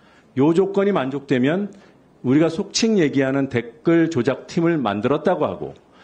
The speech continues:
여론 조작팀을 만들었다고 합니다. 국정원 댓글 사건,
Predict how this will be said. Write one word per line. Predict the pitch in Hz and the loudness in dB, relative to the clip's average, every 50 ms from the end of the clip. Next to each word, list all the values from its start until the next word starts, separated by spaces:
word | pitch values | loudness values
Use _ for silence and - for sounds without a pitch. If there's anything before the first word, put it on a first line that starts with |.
| - _ _ - | -20 _ _ -2
여론 | 113 113 135 160 185 196 190 | 0 0 2 2 0 0 -2
조작팀을 | - 135 123 139 135 127 - - 131 135 156 180 | -2 -2 0 0 -2 -4 -4 -4 -2 0 0 0
만들었다고 | 160 110 92 107 107 123 131 131 - - 147 147 170 | 0 -2 -4 -4 -4 -4 -4 -4 -2 -4 -2 -2 -2
합니다. | 135 151 156 139 107 76 - - - _ _ _ _ _ _ _ - - - - _ _ | -2 -2 -2 -2 -2 -4 -6 -8 -16 _ _ _ _ _ _ _ -20 -20 -20 -20 _ _
국정원 | - 151 147 - - 196 190 190 196 196 190 | -6 -6 -6 -2 -2 -2 0 0 0 0 0
댓글 | - 151 139 - - 156 147 | -2 -4 -4 -2 -2 -2 -2
사건, | 127 139 123 - - 127 113 92 78 78 | -2 -4 -6 -4 -4 -4 -4 -4 -4 -10